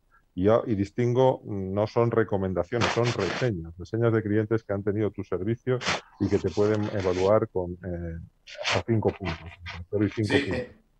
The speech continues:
Speaker 2: disculpa, estás justo rozando el micrófono con algo, me parece, ¿no? ¿Tenés un micrófono o algo así? Estás ro-,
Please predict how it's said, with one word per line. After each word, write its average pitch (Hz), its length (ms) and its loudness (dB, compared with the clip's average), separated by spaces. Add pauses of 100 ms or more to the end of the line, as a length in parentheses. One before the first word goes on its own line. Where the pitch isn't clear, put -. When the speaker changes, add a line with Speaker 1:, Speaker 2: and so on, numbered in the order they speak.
(220)
Speaker 2:
disculpa, 160 340 2
estás 170 300 2
justo 170 320 2
rozando 156 420 2
el 131 60 -2
micrófono 143 420 -6
con 139 100 -4
algo, 117 200 -2
me 104 80 -8
parece, 110 280 -12
¿no? 110 140 -10
¿Tenés 131 260 -6
un 127 60 -14
micrófono 131 340 -8
o 123 40 -2
algo 120 100 -2
así? - 140 -8
Estás - 520 0
ro-, - 120 -10